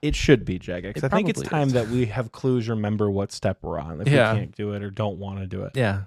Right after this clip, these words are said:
Speaker 1: Um, have you machine gun beginners yet?
Speaker 2: I'm, I cl-, I, I was just about to say I green logged beginners at
Speaker 1: Oh,
Speaker 2: sixty-eight,
Speaker 1: baby.
Speaker 2: I think.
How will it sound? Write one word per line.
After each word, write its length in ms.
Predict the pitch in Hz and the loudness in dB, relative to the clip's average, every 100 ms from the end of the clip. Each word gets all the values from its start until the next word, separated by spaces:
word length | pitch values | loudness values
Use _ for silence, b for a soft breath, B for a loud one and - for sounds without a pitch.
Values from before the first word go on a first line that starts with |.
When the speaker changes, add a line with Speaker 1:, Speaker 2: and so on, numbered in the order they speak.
| _ - | _ -6
Speaker 1:
Um, 440 | 104 104 101 98 - | -2 -2 -2 -4 -2
have 100 | 127 | 2
you 180 | 139 185 | 4 4
machine 440 | 165 - 113 110 | 4 2 0 2
gun 220 | 123 131 | 2 2
beginners 420 | 117 98 98 120 | 0 0 0 0
yet? 180 | 147 165 | 0 2
Speaker 2:
I'm, 240 | 107 98 - | 2 2 -2
I 140 | 107 - | -6 -6
cl-, 180 | - 120 | -2 2
I, 260 | 107 104 - - | 2 2 -4 -2
I 100 | 101 | 0
was 120 | 98 | 0
just 300 | - 123 - | 4 2 4
about 160 | 123 113 | 0 0
to 60 | |
say 180 | - 113 | 2 2
I 240 | 95 101 101 | 2 0 0
green 260 | - 113 117 | 0 2 4
logged 240 | 117 110 - | 4 2 -6
beginners 500 | 104 113 113 117 - _ _ _ - | 0 2 2 -2 -8 _ _ _ -6
at 180 | 87 - | -6 -4
Speaker 1:
Oh, 40 | |
Speaker 2:
sixty-eight, 640 | - - 135 - 110 127 113 | -10 -4 -4 -2 -2 -2 -2
Speaker 1:
baby. 380 | 101 98 127 156 | 0 2 2 0
Speaker 2:
I 60 | |
think. 400 | 151 175 175 - | 0 -2 -2 -10